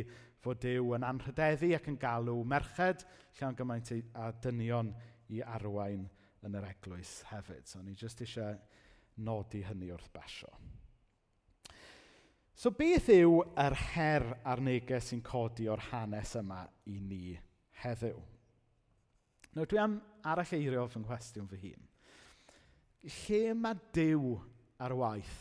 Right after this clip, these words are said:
yn yr hanes yma heddiw? Achos lle ma' Duw ar waith yn yr hanes, fyna, da ni wedyn yn gallu dechrau tiwnio mewn i weld, "Ocê, le dylen ni fod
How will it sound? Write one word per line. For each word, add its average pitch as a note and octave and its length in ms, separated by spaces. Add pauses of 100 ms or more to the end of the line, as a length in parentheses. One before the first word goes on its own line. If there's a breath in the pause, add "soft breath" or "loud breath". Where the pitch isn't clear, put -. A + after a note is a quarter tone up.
(180)
yn A2+ 120
yr G2 80
hanes G2 380
yma F2 180
heddiw? D2+ 340 (220)
Achos D3 260
lle F3 140
ma' F#3+ 100 (100)
Duw B3+ 280
ar F3+ 100
waith B2 240
yn A2+ 100
yr A2+ 100
hanes, G2 520 (1120 soft breath)
fyna, C#3 720
da C3 160
ni C#3 200
wedyn A#2+ 280
yn A2+ 80
gallu A2+ 160
dechrau A#2 240
tiwnio A#2+ 360
mewn G#2+ 280
i G#2+ 80
weld, G#2 240
"Ocê, A2 460 (560)
le A#2+ 220
dylen B2 360
ni A#2+ 200
fod G#2 400